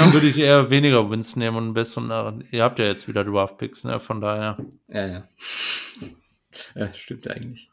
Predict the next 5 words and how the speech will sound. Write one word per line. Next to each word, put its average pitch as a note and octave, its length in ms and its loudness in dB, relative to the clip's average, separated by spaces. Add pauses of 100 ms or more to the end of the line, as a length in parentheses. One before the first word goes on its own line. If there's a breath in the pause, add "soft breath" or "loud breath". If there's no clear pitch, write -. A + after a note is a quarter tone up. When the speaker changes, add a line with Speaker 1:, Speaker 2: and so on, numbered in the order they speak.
(920 loud breath)
Speaker 2:
Machen D#3 120 2
wir F#3+ 60 6
weiter A#3 160 6
mit F#3 240 0
einundzwanzig. A3 1120 0